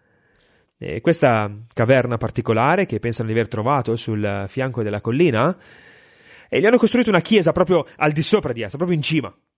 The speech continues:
Quindi si entra nella chiesa, si scendono giù le scale, si va giù, in bassissimo, e lì si entra in una piccola caverna, piccolissima, nel quale bisogna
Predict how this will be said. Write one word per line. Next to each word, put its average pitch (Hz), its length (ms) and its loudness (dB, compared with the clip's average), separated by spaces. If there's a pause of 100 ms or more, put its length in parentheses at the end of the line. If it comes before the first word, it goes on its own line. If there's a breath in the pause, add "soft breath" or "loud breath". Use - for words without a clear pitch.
(240)
Quindi 120 180 -12
si 143 140 -6
entra 165 160 0
nella 180 140 0
chiesa, 131 260 0
si 135 100 -4
scendono 170 300 -2
giù 190 80 2
le 208 100 2
scale, 127 360 0
si - 100 -6
va 165 140 4
giù, 147 360 0
in 113 140 -8
bassissimo, 147 600 0 (400 loud breath)
e 135 120 -4
lì 196 140 0
si 190 140 2
entra 160 160 2
in 151 60 2
una 156 60 -6
piccola 226 240 2
caverna, 170 460 0
piccolissima, 226 640 0
nel 208 120 0
quale 156 180 0
bisogna 156 340 0